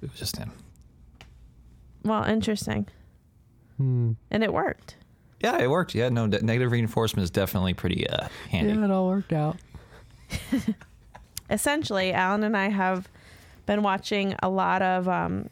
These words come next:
Speaker 2: Krampus-related things.
Speaker 3: As well as reading Krampus books.
Speaker 2: Reading Krampus books. Um, I wrote a short story about Krampus, which we're gonna read to you.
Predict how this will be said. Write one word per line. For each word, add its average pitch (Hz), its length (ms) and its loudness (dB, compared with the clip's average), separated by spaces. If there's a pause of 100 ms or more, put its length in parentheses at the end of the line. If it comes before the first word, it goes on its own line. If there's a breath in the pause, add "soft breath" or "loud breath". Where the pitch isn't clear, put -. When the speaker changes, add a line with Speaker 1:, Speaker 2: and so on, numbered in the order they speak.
Speaker 2:
Krampus-related 202 1080 0
things. - 580 -6 (320 loud breath)
Speaker 3:
As 139 180 2
well 123 160 4
as 110 100 2
reading 110 220 2
Krampus 104 340 -2
books. - 320 -12 (420)
Speaker 2:
Reading 208 300 0
Krampus 233 400 -2
books. 185 480 -2 (540 loud breath)
Um, 180 440 2
I 196 600 2
wrote 202 260 0
a 208 60 -2
short 254 280 -2
story 185 260 0
about 202 220 0
Krampus, 196 420 -2
which 190 180 -4
we're 190 80 -2
gonna 233 260 -2
read 196 280 -6
to - 120 -6
you. 269 340 -2